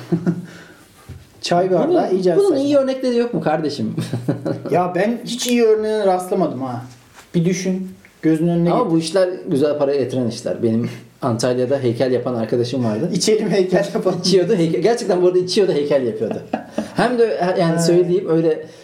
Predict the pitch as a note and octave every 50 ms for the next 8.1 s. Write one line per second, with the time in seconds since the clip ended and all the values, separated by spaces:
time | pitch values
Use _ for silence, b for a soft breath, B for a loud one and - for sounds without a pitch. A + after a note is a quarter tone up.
0 | B B - C#3+ C#3+ C#3+ C#3 C3+ C3+ C3+ C3+ F3 E3 E3 D#3+ E3 - - E3+ E3
1 | D#3+ D#3+ D#3+ E3 - - - E3+ - - F3 E3 - - G3 F3+ - - - A3
2 | - - F3+ E3+ - - - - - - _ - - - - - - F3+ F3+ F3
3 | E3+ F#3+ G3 G3 F#3 F3 D3 C#3 D#3+ F3+ - G3+ - E3+ E3+ D#3+ C#3 D3+ F#3 F#3+
4 | D3+ B2+ C3+ B2+ A#2+ A2+ - G#2+ - - G2 F#2 F2+ F2+ G2 A#2 A#2 - A#2 A#2
5 | C#3 C3+ B2+ B2+ A#2 - C3+ A2+ F2+ F2 G2 F#2+ F#2+ G#2+ G#2 G#2 G#2 G2 G2+ A#2+
6 | F3+ F3 - - B B B B B B B B B B - - C#3 B2 A#2 A2+
7 | A2+ G#2+ - - E3+ E3+ - - B B B B B B B - - A#2+ A2+ -
8 | C3 A#2